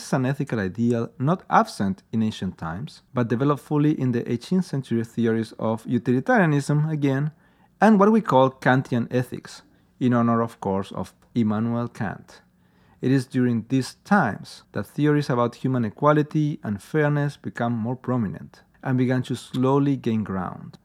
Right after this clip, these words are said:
It is these theories that ultimately will contribute to, for example, abolish slavery in Europe and the Americas. At the heart of these theories, particularly the Kantian theory, is the idea that no one should make themselves an exception to the rules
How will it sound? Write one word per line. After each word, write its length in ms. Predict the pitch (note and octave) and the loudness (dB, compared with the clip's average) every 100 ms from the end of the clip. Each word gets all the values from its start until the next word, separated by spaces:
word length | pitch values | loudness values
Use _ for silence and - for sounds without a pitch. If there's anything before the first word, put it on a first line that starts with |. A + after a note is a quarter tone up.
| _ _ _ _ | _ _ _ _
It 120 | D3+ | 4
is 180 | F3 - | 4 2
these 300 | - G#3+ - | 0 0 0
theories 640 | - B3 G#3 G#2+ - - _ _ | -2 2 2 2 -2 -16 _ _
that 140 | B2+ - | -10 -2
ultimately 540 | C#3+ C#3 C#3+ C3+ C#3 | -2 0 0 2 0
will 160 | B2+ A#2+ | 0 0
contribute 580 | - D#3 - B2+ B2+ - | 0 -4 -2 -2 -2 -2
to, 200 | B2 A2+ | -2 -2
for 180 | - G#2 | -4 -6
example, 640 | - F3 G3 - C3 C#3 - _ | -2 0 0 0 -2 -4 -10 _
abolish 420 | A#2+ A#2 B2 A#2 | -2 0 2 0
slavery 720 | - - C3 D#3 A#2+ A2 A2+ - | -6 -2 0 2 2 0 0 -2
in 120 | A#2 | -2
Europe 320 | A2 G#2+ G#2 | 0 0 -2
and 140 | - G2+ | -4 -4
the 60 | |
Americas. 720 | G2 A#2+ A#2 F#2 - - - _ _ _ _ _ - | -2 0 -2 -4 -10 -20 -20 _ _ _ _ _ -8
At 120 | B2 | -4
the 80 | B2 | -2
heart 260 | - C3 | 0 -2
of 120 | B2 | -2
these 160 | A2+ G#2 | -6 -10
theories, 680 | - G3+ F#3+ C3 A#2 A#2+ - _ | -6 0 2 2 0 -2 -8 _
particularly 580 | - B2 D3 C#3+ B2+ A#2 | -6 -4 -2 -2 0 0
the 100 | - | -4
Kantian 520 | - G3 A#3 - F#2+ | 0 4 4 2 -4
theory, 440 | - G#2 G2 A2+ C#3+ _ _ | -6 -8 -6 -8 -10 _ _
is 180 | - C3+ | -6 0
the 100 | D#3 | 2
idea 440 | D3 A#2+ A2 G#2+ - | 2 2 0 0 -4
that 160 | G#2+ | -6
no 200 | - B2 | -2 -2
one 180 | D3+ F3+ | 0 0
should 200 | F3 D#3+ | 0 -2
make 200 | D3 B2 | -2 -2
themselves 440 | C#3 C#3+ - G#2+ - | -4 -4 -2 -4 -4
an 100 | A2 | -6
exception 540 | G#2 - F3+ G3 F#3 | -6 -2 -2 -2 -4
to 140 | E3+ C3 | -4 -4
the 120 | A2 | -4
rules 520 | G2+ A#2 G2+ - - | -2 -4 -4 -10 -18